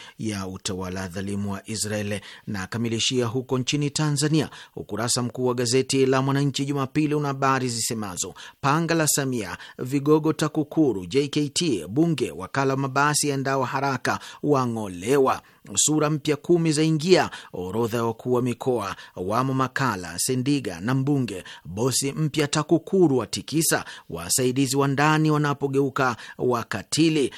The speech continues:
Makombora ya Israeli yaua kumi wa familia moja. Ripoti ya mashirika yaliyomkacha C G, C I G kutua kwa Spika Ndugai, na mwanafunzi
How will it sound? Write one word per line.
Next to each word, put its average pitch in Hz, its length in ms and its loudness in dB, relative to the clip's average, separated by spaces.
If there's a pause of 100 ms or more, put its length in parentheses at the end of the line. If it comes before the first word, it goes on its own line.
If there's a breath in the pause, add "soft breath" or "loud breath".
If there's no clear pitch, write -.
(140)
Makombora 120 760 0
ya 123 240 -4
Israeli 127 600 2
yaua 139 300 4
kumi 151 340 2
wa 147 80 2
familia 151 420 2
moja. 113 460 0 (220 loud breath)
Ripoti 92 500 -6
ya 110 40 -2
mashirika 113 680 -2
yaliyomkacha 117 840 -2
C 127 260 2
G, 120 300 -2 (220 loud breath)
C 135 280 4
I 127 100 2
G 131 360 4 (160 loud breath)
kutua 151 540 4
kwa 113 140 -4
Spika - 380 -6
Ndugai, 123 640 2
na 98 120 -8
mwanafunzi 165 600 2